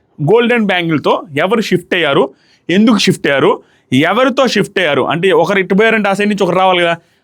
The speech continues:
ఏమేమి డిస్కషన్ జరిగి ఏం జరిగింది అదో పెద్ద ట్విస్ట్, దాని గురించి మాట్లాడుకుందాం. ఇక్కడ ఈ ఫేక్ లవ్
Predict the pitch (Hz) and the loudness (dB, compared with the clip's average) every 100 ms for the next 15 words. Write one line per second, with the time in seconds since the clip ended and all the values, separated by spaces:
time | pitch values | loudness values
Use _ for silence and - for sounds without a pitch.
0 | _ 180 226 240 185 - 175 156 147 143 | _ -2 0 0 0 -2 -4 -2 0 0
1 | 214 170 202 202 170 160 160 208 180 160 | 0 2 2 0 0 0 0 2 0 0
2 | 156 185 170 180 - - _ - 180 180 | -2 -2 -2 -2 -2 -4 _ -6 -2 0
3 | 180 156 131 113 - _ _ - - - | 2 0 0 -2 -6 _ _ -4 -4 -4
4 | 190 190 127 - - _ _ _ _ _ | -4 -2 0 -2 -6 _ _ _ _ _
5 | _ - 226 208 247 254 233 220 | _ -2 0 2 0 0 0 2